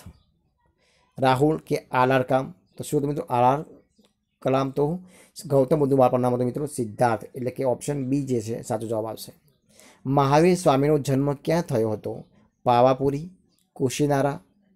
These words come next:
કપિલવસ્તુ કે કુંડગ્રામ? તો ક્યાં થયો હતો? કુંડગ્રામની અંદર, એટલે કે ડી ઓપ્શન સાચો છે. ગુજરાત રાજ્યના કયા જિલ્લામાં તમને સમ્રાટ અશોકના શિલાલેખ જોવા મળશે? પોરબંદર, આણંદ,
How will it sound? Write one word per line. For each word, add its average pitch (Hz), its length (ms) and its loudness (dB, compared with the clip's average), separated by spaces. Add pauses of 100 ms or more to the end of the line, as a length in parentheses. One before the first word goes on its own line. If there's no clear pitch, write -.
(120)
કપિલવસ્તુ 139 640 0
કે - 140 -8
કુંડગ્રામ? 123 580 0 (140)
તો 117 60 -6
ક્યાં 131 180 0
થયો 135 140 4
હતો? 156 240 -2 (520)
કુંડગ્રામની 117 640 2
અંદર, 107 180 -6
એટલે 113 160 -8
કે 123 160 -6
ડી 123 200 0
ઓપ્શન 139 340 0
સાચો - 320 -8
છે. - 160 -18 (2250)
ગુજરાત 147 440 4
રાજ્યના 135 460 4
કયા 131 280 4
જિલ્લામાં 135 600 2 (400)
તમને 143 220 2
સમ્રાટ 143 420 2
અશોકના 123 640 -4 (240)
શિલાલેખ 143 440 2
જોવા 143 140 4
મળશે? 139 360 -4 (380)
પોરબંદર, 131 580 2 (320)
આણંદ, 123 440 -2